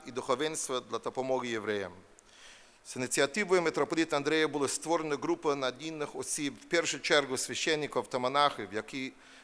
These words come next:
займалися організацією переховування євреїв.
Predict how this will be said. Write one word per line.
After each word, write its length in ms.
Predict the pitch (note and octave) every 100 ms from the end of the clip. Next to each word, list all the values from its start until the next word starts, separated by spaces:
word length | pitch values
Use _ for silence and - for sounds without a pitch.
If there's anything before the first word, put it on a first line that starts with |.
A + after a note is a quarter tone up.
| -
займалися 720 | A2+ B2+ D3 D#3 D3 - C3+
організацією 800 | - A#2 B2 A2+ C#3+ - C#3+ C3+
переховування 680 | B2+ A#2+ C3+ D#3 D3 C3+ C3
євреїв. 540 | B2+ A#2+ G#2+ G#2 F#2